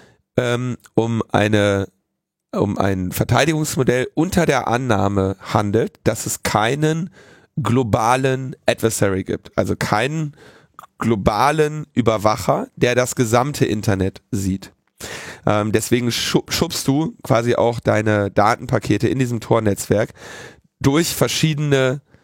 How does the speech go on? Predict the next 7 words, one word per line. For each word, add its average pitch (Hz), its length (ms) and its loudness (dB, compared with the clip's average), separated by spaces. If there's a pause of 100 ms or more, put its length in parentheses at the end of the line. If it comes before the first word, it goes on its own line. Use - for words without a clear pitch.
(300)
äh, 113 300 0
Länder 139 540 2
und 127 160 -2
Jurisdiktionen 123 960 0
in 175 240 -2
der 180 180 2
Annahme, 107 640 0